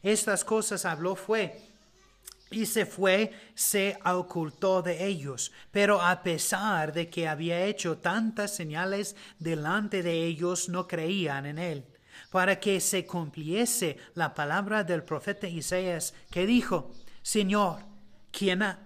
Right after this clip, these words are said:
ha creído a nuestro anuncio? ¿Y a quién se ha revelado el brazo del Señor?".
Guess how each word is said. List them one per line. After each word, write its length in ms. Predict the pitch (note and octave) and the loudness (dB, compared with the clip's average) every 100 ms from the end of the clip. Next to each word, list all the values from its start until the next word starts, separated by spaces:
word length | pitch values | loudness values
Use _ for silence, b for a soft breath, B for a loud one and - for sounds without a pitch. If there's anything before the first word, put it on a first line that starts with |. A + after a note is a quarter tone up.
| - | 0
ha 360 | G3 G3 - - - - | 4 4 2 -18 -20 -4
creído 840 | F#3+ F#3+ G3 F#3+ E3 D#3+ F3 - B | 4 4 4 0 0 2 0 -2 B
a 120 | F#3 F3+ | -4 0
nuestro 480 | F3 F3+ - F3+ | 2 2 0 0
anuncio? 640 | E3+ F3+ F#3 E3+ F3+ D#3 - - _ B B B B | 0 0 -2 -4 -4 -4 -6 -20 _ B B B B
¿Y 140 | G#3 | 2
a 120 | G3 | 2
quién 340 | G3+ G#3+ A3 F3+ | 0 0 0 0
se 400 | G3+ F#3 F3 - | 4 4 2 -4
ha 40 | - | 2
revelado 760 | F#3+ F#3 F3 F#3+ A3 F#3 F#3 | 4 4 4 4 4 2 2
el 180 | F3+ F3 | 4 4
brazo 460 | D#3+ F#3 G3 - F3 | 2 -2 -2 -2 -2
del 160 | E3 | -2
Señor?". 560 | E3 E3+ F3 G#3 D#3+ - | -2 -2 0 0 -2 -8